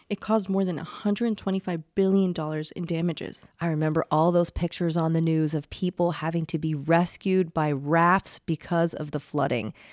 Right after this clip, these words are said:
Speaker 2: And then, remember, Irma came. We were all worried that what we saw in Houston might happen right here. At one point, the forecast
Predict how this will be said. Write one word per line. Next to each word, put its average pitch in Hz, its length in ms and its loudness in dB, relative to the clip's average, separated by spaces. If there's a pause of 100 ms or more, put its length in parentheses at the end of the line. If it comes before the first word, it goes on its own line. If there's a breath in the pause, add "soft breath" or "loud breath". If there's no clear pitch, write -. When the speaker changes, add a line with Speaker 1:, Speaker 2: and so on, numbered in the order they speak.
(340 loud breath)
Speaker 2:
And 180 240 6
then, 208 440 8
remember, 196 680 6 (180)
Irma 254 380 8
came. 131 480 -2 (460 soft breath)
We 226 100 8
were 214 280 6
all 226 300 8
worried 170 380 6
that 175 140 4
what 165 160 4
we 165 100 2
saw 190 320 4
in 233 120 6
Houston 170 600 2
might 214 220 4
happen 190 420 0
right 190 240 4
here. 240 460 2 (520 soft breath)
At - 160 0
one 240 200 6
point, 247 300 4
the 185 80 2
forecast 220 720 2